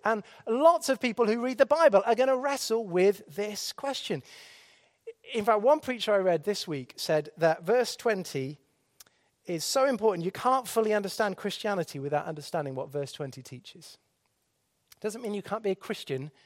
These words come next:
without fully understanding it. You can't understand all of the beauty of what Christianity is if you can't explain what's going on in this verse. That's what he means.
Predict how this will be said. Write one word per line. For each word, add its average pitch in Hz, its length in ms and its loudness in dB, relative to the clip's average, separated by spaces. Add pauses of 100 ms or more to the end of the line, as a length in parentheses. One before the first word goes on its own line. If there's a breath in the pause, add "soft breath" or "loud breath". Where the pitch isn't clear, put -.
(240 soft breath)
without 156 220 -4
fully 156 180 -6
understanding 143 460 -6
it. 156 80 -10
You 190 60 -16
can't 269 300 -4
understand 208 640 -2 (380 loud breath)
all 262 360 4
of 175 160 2 (100)
the 185 80 2
beauty 214 440 -2
of 170 80 0
what 208 160 -2
Christianity 214 580 -2
is 254 300 4 (180)
if 233 160 -8
you 214 60 -10
can't 233 240 -4
explain 220 500 0
what's 220 200 -2
going 196 280 0
on 190 140 2
in 170 80 -2
this 160 160 -4
verse. 131 300 -4
That's - 160 -18
what 139 100 -8
he 131 60 -8
means. 120 400 -18